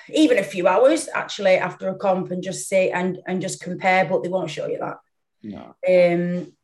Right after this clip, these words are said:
Speaker 1: it's just water, isn't it? Like, just, just, just, and
Speaker 2: But, like,
Speaker 1: um,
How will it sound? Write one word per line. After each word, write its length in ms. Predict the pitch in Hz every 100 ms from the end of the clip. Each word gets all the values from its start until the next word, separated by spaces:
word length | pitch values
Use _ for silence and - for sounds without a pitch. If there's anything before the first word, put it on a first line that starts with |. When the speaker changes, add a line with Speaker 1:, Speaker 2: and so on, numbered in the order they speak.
| _ _ _ _ _ _ _ -
Speaker 1:
it's 100 | -
just 200 | 208 -
water, 520 | 185 208 240 320 320 - -
isn't 240 | 226 247
it? 220 | 294 294
Like, 420 | 240 220 208 - 196
just, 200 | 226 -
just, 320 | 220 - -
just, 340 | 214 147 - -
and 420 | 202 202 196 185 - _ _ _ _ _ _ _ _ _ _ _ _ _
Speaker 2:
But, 200 | - -
like, 400 | 127 196 190 190
Speaker 1:
um, 260 | 190 190